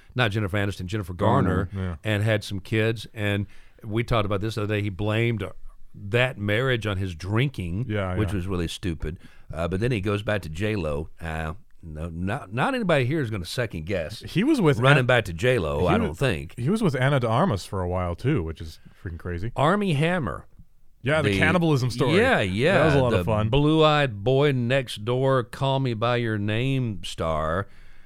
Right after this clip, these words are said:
Speaker 1: Um, hmm.
Speaker 3: Yeah, he talked about wanting to, like, eat this
Speaker 1: Mutilation, sexual domination.
Speaker 3: Yeah, he wanted to, like, grill this woman's ribs.
Speaker 2: I guess I didn't pay attention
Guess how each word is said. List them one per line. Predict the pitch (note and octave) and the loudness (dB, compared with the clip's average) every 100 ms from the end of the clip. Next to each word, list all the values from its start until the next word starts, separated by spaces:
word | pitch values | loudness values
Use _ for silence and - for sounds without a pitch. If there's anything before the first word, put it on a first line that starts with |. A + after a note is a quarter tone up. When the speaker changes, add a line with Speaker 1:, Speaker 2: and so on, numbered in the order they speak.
| - - | -18 -12
Speaker 1:
Um, | - F#2 F2+ F2+ F2+ E2+ - - | -2 0 0 0 0 -4 -8 -16
hmm. | F#2 A#2 A2+ F2+ E2+ D#2+ C2+ - - | -10 -6 -2 -2 -2 -4 -8 -14 -6
Speaker 3:
Yeah, | A#2+ B2 | -2 0
he | A2+ | 2
talked | A2+ B2+ | 2 2
about | B2 A#2+ | 2 2
wanting | A#2 A#2 | 2 2
to, | A2+ | 2
like, | A2 | 0
eat | |
this | F#2 | 2
Speaker 1:
Mutilation, | B2 C3+ A#2+ A#2 B2+ C3 - C3 B2+ | 2 4 4 4 2 0 -2 -2 -2
sexual | - B2+ B2 - A#2 | 0 -2 -2 -6 -6
domination. | F2+ G#2+ A2+ A2+ G#2+ A#2 B2+ - B2 B2 A#2+ | -2 0 0 0 0 0 -2 -4 -8 -4 2
Speaker 3:
Yeah, | C3+ | 4
he | B2+ | 4
wanted | C3+ C3 | 4 4
to, | C3+ | 4
like, | B2 G2+ | 2 0
grill | F#2+ A2+ B2 | 0 2 4
this | B2 B2 B2 | 2 0 0
woman's | A#2 A#2 G#2+ F#2 | 0 2 0 -2
ribs. | G2 A#2+ B2+ C#3 - | -2 -2 -2 -4 -6
Speaker 2:
I | B2+ | -6
guess | A#2 - | -4 0
I | A2+ | 2
didn't | G#2+ F2+ | 2 2
pay | G#2+ | 2
attention | G2+ | 4